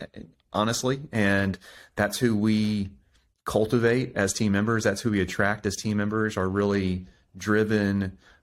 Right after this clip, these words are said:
growth-oriented, productive people. And on the other side of that relationship with clients, that's who we connect really well with as well. So I think that's, that's who we identified as ideal,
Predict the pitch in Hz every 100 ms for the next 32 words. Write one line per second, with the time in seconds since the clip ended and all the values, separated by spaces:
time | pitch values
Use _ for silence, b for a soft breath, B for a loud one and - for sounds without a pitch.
0 | - - 101 101 107 - 104 104 104 101
1 | 101 104 98 98 95 - 95 95 98 101
2 | 98 98 110 147 95 78 85 - 95 92
3 | 95 92 95 92 - _ _ 101 101 104
4 | 113 - 87 135 110 92 92 95 - 98
5 | 95 107 - - 92 90 - 90 127 92
6 | 85 - b b b b - 113 - 123
7 | 117 113 104 107 107 104 90 92 117 110
8 | 110 101 - 69 69 - - 107 101 98
9 | 92 B B B - 117 123 101 107 131
10 | - - - _ - 117 131 151 123 92
11 | 90 87 87 85 80 80 80 - 92 90
12 | 87 82 78 80 87 107 123